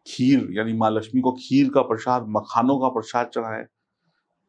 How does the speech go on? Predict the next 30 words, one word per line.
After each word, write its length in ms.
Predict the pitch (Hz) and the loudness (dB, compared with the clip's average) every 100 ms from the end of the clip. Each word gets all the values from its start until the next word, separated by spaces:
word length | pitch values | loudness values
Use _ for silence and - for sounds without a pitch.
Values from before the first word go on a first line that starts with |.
| _ _ - | _ _ -14
इससे 260 | - - | -8 -4
माँ 180 | 95 90 | 0 0
लक्ष्मी 300 | 92 - 131 | -2 -2 -4
प्रसन्न 300 | 127 123 123 | -4 -4 -6
होंगी। 180 | 123 127 | -6 -4
खुशबू, 480 | - 131 143 127 - | -4 -2 0 0 0
इत्र 220 | 147 151 139 | -2 -2 -2
का 140 | 139 | -2
प्रयोग 340 | - 127 120 | 0 -2 -2
करें, 180 | 120 110 | -4 -2
बढ़िया 440 | 107 117 127 131 - - - _ _ - | -2 2 2 2 -2 -16 -20 _ _ 2
इत्र 360 | 330 - 196 - - _ _ _ _ _ | 2 4 0 -2 -8 _ _ _ _ _
या 460 | - 135 131 123 98 | -18 2 4 6 2
सुगंधित 480 | - 113 113 117 131 | -2 -2 0 0 0
धूप 280 | 110 131 139 | 2 2 4
बत्ती 440 | 110 - 110 98 - _ _ _ _ - | 2 0 -6 -8 -10 _ _ _ _ -16
किसी 340 | 104 107 107 110 | -14 -12 -4 -2
मंदिर 360 | 107 107 123 | 0 0 0
में, 200 | 123 113 | 0 -4
धर्म 240 | 110 113 117 | -4 -4 -4
स्थान 340 | - 113 110 | -2 -2 -2
में 160 | 110 95 | -6 0
दान 260 | 104 120 | 2 2
करें, 200 | 123 113 | 0 -2
लक्ष्मी 340 | 107 107 - 113 | -2 -6 -6 -2
नारायण 280 | 107 110 | -2 -2
मंदिर 280 | 110 107 110 | -4 -6 -6
में 180 | 113 110 | -4 0
दान 240 | 104 113 | 0 0
करें, 260 | 113 110 | -2 -6